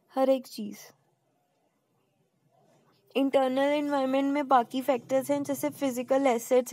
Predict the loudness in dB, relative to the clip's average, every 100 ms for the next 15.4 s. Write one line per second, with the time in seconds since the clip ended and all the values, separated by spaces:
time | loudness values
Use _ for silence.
0 | -2 -2 -6 -4 -4 -4 -4 -6 -6 -10
1 | -18 _ _ -20 _ _ 0 2 4 0
2 | 0 -2 -2 -2 0 0 0 -2 -2 -2
3 | 0 0 -2 -4 -4 -4 -2 -2 -4 -4
4 | -4 -2 -2 -4 -6 _ _ _ _ _
5 | -6 -4 -4 -4 -4 -4 -4 0 0 2
6 | 0 0 0 2 2 0 0 -2 -2 -2
7 | -4 -2 -2 0 -2 -4 -10 -2 -2 -2
8 | -16 -20 _ -4 -2 -2 -2 -4 -4 -6
9 | -8 -8 -8 -8 0 0 2 -2 -4 -4
10 | -4 0 -2 -2 -2 -4 -2 -4 -2 -4
11 | -6 -6 -6 -6 -6 -6 -4 -4 -4 -4
12 | -6 -2 -2 -2 -4 -6 -2 -2 0 -6
13 | -4 -4 -6 -8 -6 -4 -6 -8 -10 -10
14 | -6 -4 -4 -6 -6 -6 -8 -8 -6 -8
15 | -6 -8 -6 -10